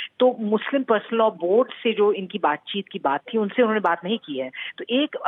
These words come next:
बड़ी विचित्र सी बात है कि एक ही तरफ से बात करने पे ये चर्चा कर, में ला दिया जा रहा है कि श्री श्री रविशंकर मध्यस्थ की भूमिका निभा रहे हैं। विश्व हिंदू परिषद ने भी कि उसको मध्यस्थता की जरूरत नहीं है, अ, सारे जो साक्ष्य हैं, सबूत हैं, वो उनके हक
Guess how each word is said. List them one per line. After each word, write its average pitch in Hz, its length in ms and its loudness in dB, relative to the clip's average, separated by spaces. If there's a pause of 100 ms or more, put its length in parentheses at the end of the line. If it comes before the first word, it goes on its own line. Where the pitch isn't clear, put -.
बड़ी 233 160 0
विचित्र 247 340 -4
सी 220 120 -6
बात 156 300 0
है 226 100 -2
कि - 240 -14
एक 196 180 -2 (100)
ही 285 60 -2
तरफ 196 300 0 (100)
से 202 60 2
बात 143 300 -2 (120)
करने 165 320 0
पे 196 260 4 (400)
ये 233 120 2
चर्चा - 520 -2
कर, 208 500 -4
में 196 160 -6
ला 180 200 2
दिया 185 200 0
जा 165 160 2
रहा 156 160 -2
है 196 80 -4
कि 233 140 -14
श्री 214 180 -12
श्री 202 200 -6
रविशंकर 185 420 -6
मध्यस्थ 202 440 -6
की 208 80 -20
भूमिका 170 320 -4
निभा 143 260 -2
रहे 135 120 -8
हैं। 127 260 -18 (100)
विश्व 208 220 -8
हिंदू 196 140 -8
परिषद 185 420 -2
ने 196 60 -4
भी 226 120 -8
कि 220 120 -2
उसको 196 220 -4
मध्यस्थता 170 440 -4
की 190 80 -8
जरूरत 156 320 -2
नहीं 151 160 -8
है, 202 140 0
अ, - 580 0
सारे 190 400 0
जो 214 100 0
साक्ष्य 185 520 -2
हैं, 226 120 -4
सबूत 185 480 -6
हैं, 208 100 -2
वो 190 120 -6
उनके 165 280 -8
हक 151 180 -6